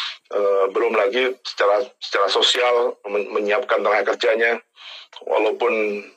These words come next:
hari ini, eh, sawah sudah bisa mekanis begitu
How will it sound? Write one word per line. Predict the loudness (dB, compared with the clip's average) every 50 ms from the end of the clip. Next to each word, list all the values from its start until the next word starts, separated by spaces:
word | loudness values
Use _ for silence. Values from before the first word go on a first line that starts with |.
| _ _ _ _ _ -20 _ _ -2
hari | 0 0 0 0 0 0 0
ini, | 0 0 2 2 2 2 0 0 -2
eh, | -4 -4 -2 0 2 4 4 4 4 2
sawah | 2 2 2 2 2 2
sudah | 0 0 -2 -2 -2
bisa | 0 0 0 0 0
mekanis | 0 0 0 0 -2 -2 -2 -2 -2 -2
begitu | -2 -2 -2 -2 -2 -2